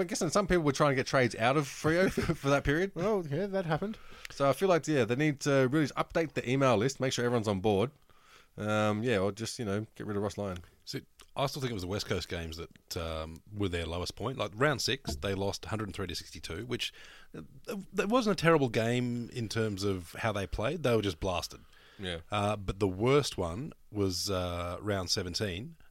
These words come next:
Speaker 3: They were never headed, forty-four to seventy-four, but five goals, fourteen. Uh,
Speaker 1: Mm.
Speaker 3: and of that,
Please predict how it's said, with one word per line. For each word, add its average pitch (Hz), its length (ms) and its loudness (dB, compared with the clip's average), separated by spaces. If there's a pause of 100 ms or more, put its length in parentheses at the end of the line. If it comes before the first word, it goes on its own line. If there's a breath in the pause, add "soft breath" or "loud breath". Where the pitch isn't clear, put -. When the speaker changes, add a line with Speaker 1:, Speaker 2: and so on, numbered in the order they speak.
Speaker 3:
They 95 80 -2
were 95 100 -2
never 107 360 -2
headed, 90 300 -2
forty-four 139 640 0
to 104 60 0
seventy-four, 92 500 -4
but 95 240 -2 (440 soft breath)
five 107 220 0
goals, 101 220 -2
fourteen. 90 680 -4 (640 soft breath)
Uh, 92 220 -4
Speaker 1:
Mm. 82 160 -10
Speaker 3:
and 104 320 0
of 113 260 0
that, 104 260 -2